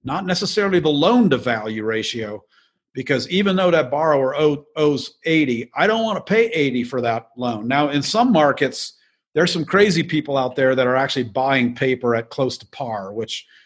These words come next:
which is, that's not the world we're in. That's not the entrepreneur world, right?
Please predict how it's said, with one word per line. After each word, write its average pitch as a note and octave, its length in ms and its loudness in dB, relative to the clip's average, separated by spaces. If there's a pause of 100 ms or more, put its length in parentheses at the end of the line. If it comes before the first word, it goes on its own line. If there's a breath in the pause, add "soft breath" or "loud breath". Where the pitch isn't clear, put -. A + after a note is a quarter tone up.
(200 soft breath)
which A#2+ 220 -4
is, - 320 -8
that's D#3 220 2
not D3 180 2
the C#3 60 0
world A#2+ 300 2
we're A2 220 -2
in. G2 100 -4
That's C#3 180 -2
not D3+ 140 0
the C3+ 120 0
entrepreneur A#2+ 640 -2
world, F#2 320 -14
right? A2 200 -8